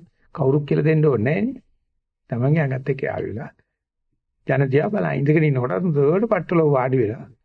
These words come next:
අනේ මොන පිනක්ද? මේ අතක් පිට අතක් තියන වාඩිලා ඉන්න හම්බෙච්ච එක. බුදුහාමුදුරනෝ ඉතින් නොකරන්නේ නැහැ නේ ඔක. ඒ කාට හරි ආවම කඹරනවා ගිහිල්ලා. ඊට අනේ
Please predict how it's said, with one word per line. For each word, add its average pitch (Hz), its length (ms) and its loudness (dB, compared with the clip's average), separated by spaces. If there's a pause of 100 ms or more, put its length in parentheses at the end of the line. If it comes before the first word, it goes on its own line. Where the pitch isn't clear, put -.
(300)
අනේ 143 240 2
මොන 139 280 2 (100)
පිනක්ද? 170 460 0 (1300)
මේ 190 100 0
අතක් 151 220 -2
පිට 151 160 -4
අතක් 156 240 -2
තියන 180 260 0
වාඩිලා 170 400 2
ඉන්න 233 160 4
හම්බෙච්ච 233 380 0
එක. 247 240 -4 (100)
බුදුහාමුදුරනෝ 180 720 2
ඉතින් 175 200 2
නොකරන්නේ 139 360 2
නැහැ 269 160 2
නේ 285 80 2
ඔක. 285 100 -2 (1400)
ඒ 165 80 0
කාට 156 200 -6
හරි 196 140 0
ආවම 226 180 2
කඹරනවා 208 460 2
ගිහිල්ලා. 92 340 -6 (1120)
ඊට 139 280 4
අනේ 160 280 4